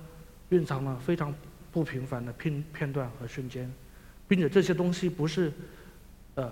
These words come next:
由我们这些生活在都市里面的别的地方的人提出来的，而是我们工友和我们的学生一起去发现的。所以它也站在一个更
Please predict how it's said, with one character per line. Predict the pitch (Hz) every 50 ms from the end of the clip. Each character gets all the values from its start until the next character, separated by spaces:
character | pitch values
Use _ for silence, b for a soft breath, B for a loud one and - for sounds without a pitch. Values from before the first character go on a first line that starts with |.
| - - 135
由 | 139 160
我 | 180 165 139
们 | 131 143 143
这 | 165 151
些 | 147 156 147 143 151 B B B B B B B - - - - - 180
生 | - - - 170
活 | 160 151 151
在 | 147 160 151
都 | 151 175 175 170
市 | 165 -
里 | 170 143
面 | 127 127 131 135
的 | 135 123
别 | - - 135 151
的 | 156
地 | 139 151 165
方 | 147 151 151 151
的 | 139
人 | 123 123 120
提 | - - 131 127
出 | - 151 135
来 | 120 117
的， | 110 117 123 127
而 | 135
是 | 139 -
我 | 165 143 127
们 | 123 135
工 | 139 - 165 165 170
友 | 160 135 113 110 - B B B B B B -
和 | - 131
我 | 131 135 135
们 | 127 127
的 | 127
学 | 123 - 135 123
生 | 127 - 139 139 151
一 | 160 147
起 | - - -
去 | 135
发 | 131 - 151 143 143
现 | - 160 143 123 113
的。 | 113 113 - B B B B B B B B
所 | - - 143 151 160
以 | 139 127 123
它 | - 156 160
也 | 147 131 - - - - - - -
站 | - 165 147
在 | - 156 143
一 | 139
个 | 135 151 139
更 | - 175 160 147 143